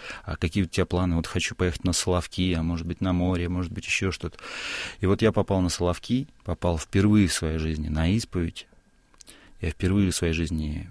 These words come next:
причастился, со мной произошла такая трансформация. Я н-, я не ожидал, что со мной может такое произойти. А, мне казалось, что из меня валуны выходят, меня разрывает, что я щас вот просто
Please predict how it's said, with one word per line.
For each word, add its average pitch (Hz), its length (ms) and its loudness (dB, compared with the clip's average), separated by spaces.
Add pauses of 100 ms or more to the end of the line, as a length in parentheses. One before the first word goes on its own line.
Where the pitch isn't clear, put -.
(120)
причастился, - 840 -2
со - 220 0
мной 98 160 4
произошла 90 640 2 (180)
такая 117 400 2
трансформация. 82 880 0 (160)
Я 90 220 4
н-, 95 340 6
я 92 260 6
не 95 140 8
ожидал, 104 420 6
что - 160 -2
со - 140 0
мной 80 160 2
может 73 220 -4
такое - 260 -6
произойти. 78 600 -4 (840)
А, 78 880 0
мне 90 600 0
казалось, 113 260 2
что - 140 -2
из 85 80 0
меня 101 180 6
валуны 101 480 6
выходят, 80 520 0
меня 87 220 4
разрывает, 90 800 4
что - 280 -6
я 82 180 2
щас - 260 -2
вот 85 160 -2
просто 80 480 0